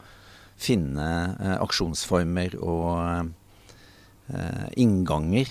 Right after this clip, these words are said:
til, eh, endringsprosesser, som så, eh, blir såpass, eh, tydelige og viktige at de får medienes interesse først og fremst. Og så kan man bruke da mikrofoner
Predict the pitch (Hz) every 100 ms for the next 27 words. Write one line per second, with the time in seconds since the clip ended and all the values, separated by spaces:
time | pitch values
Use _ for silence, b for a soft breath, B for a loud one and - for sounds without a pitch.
0 | - - 92 82 85 87 90 90 - 110
1 | 71 85 78 - - 117 240 - - 156
2 | 143 - - 113 120 185 - b b b
3 | b b b - 107 101 101 95 85 107
4 | 139 - - - - 156 - - - -
5 | 110 107 107 107 - - 151 101 78 92
6 | 185 185 - 139 - - 127 185 - b
7 | b b b b - - - 127 - -
8 | 90 92 107 - - - 104 82 73 82
9 | 85 98 87 82 - 82 80 - - -
10 | - - - - - - - - - -
11 | 113 - 104 147 170 143 127 85 - 107
12 | 92 90 87 - - - - - - -
13 | 101 - 101 - 170 123